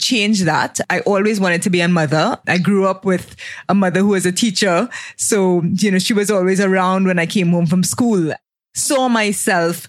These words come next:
raising a child and not really having the time. So I knew I had to make a change. I just didn't know what that change was. And so I decided I'll give myself some time to figure that out. And in that space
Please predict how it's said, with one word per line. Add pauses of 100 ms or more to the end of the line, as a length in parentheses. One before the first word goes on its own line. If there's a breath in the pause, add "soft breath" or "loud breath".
(120)
raising
a
child
and
not
really
having
the
time. (440 soft breath)
So
I
knew
I
had
to
make
a
change. (100)
I
just
didn't
know
what
that
change
was. (500 loud breath)
And
so
I
decided
I'll
give
myself
some
time (100)
to
figure
that
out. (580 loud breath)
And
in
that
space